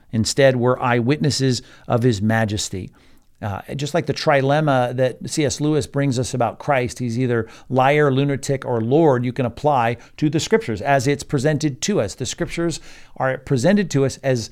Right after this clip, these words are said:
something as though these people saw it, they were eyewitnesses to it, and they recorded it. If that's not true, right, then you're gonna say, "Well, then they're deceivers, they're liars,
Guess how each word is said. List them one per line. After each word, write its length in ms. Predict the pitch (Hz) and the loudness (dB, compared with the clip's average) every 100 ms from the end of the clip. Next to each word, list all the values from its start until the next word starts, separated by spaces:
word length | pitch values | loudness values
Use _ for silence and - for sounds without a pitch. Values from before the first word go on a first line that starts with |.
| - | -16
something 420 | - 170 185 196 165 | -2 0 0 -2 -2
as 220 | 139 110 | -2 2
though 360 | 135 135 123 - | 4 4 0 -2
these 320 | 127 185 214 | 0 2 0
people 280 | 190 143 113 | -4 -6 -4
saw 480 | - - 175 208 220 | -4 0 2 2 0
it, 80 | - - - | -4 -20 -8
they 160 | 120 110 | -4 -4
were 200 | 104 123 | -4 -2
eyewitnesses 640 | 120 120 190 202 185 160 | 0 0 0 0 -2 -2
to 180 | 165 165 | 0 0
it, 120 | 160 | 0
and 160 | 143 123 | -4 -4
they 100 | 117 | -4
recorded 580 | 110 - - 123 113 92 | -6 -6 -2 0 0 -4
it. 120 | - | -8
If 120 | 123 | -6
that's 240 | 98 113 - | -4 -4 -2
not 380 | 127 147 220 214 | 0 2 2 0
true, 400 | - 110 85 - - _ | -4 -4 -6 -12 -20 _
right, 240 | - 135 131 | -6 -6 -2
then 220 | 131 127 | 0 0
you're 180 | 135 139 | 0 0
gonna 140 | 135 | -2
say, 240 | 120 131 | -2 -2
"Well, 140 | 123 127 | -2 -2
then 140 | 123 | -2
they're 120 | 123 | -2
deceivers, 640 | 113 117 - 196 175 107 92 | -2 -4 -2 -2 -2 -2 -2
they're 160 | 120 | -4
liars, 640 | 113 127 139 117 80 - | 0 2 2 0 -2 -12